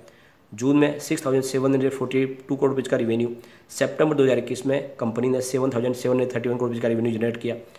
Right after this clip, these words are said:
और दिसंबर दो हज़ार इक्कीस में revenue बढ़कर एट थाउजेंड फ़ाइव हंड्रेड थर्टी थ्री करोड़ रुपीज तक पहुँच गया।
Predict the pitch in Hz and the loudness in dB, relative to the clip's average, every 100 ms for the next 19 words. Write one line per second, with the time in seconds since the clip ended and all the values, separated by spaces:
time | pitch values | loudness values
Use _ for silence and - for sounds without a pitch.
0 | - - - 120 113 123 147 127 117 110 | -20 -20 -4 -2 -2 0 0 2 2 2
1 | 107 117 135 139 - - 117 127 131 113 | 0 -6 -4 -4 -6 -4 0 2 2 0
2 | 110 123 - - 135 143 113 110 120 127 | -2 -6 -6 -2 2 2 2 -2 -2 2
3 | 123 120 120 113 120 110 107 104 104 - | 2 2 -2 -6 -4 -2 -2 -4 -8 -8
4 | 95 92 95 | -8 -8 -14